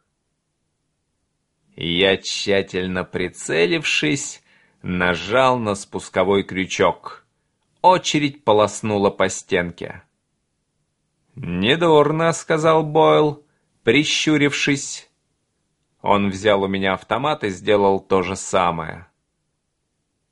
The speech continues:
«Сколько вы мне поставите?» — спросил он, возвращая автомат Рою. «Двенадцать», — нагнул голову Рой.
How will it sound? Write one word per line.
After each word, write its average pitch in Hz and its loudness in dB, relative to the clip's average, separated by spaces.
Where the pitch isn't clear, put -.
«Сколько 165 0
вы 110 4
мне 107 0
поставите?» — 95 -4
спросил 104 -2
он, 156 0
возвращая 104 0
автомат 98 -2
Рою. 95 -4
«Двенадцать», — 95 -6
нагнул 90 -2
голову 92 0
Рой. 90 0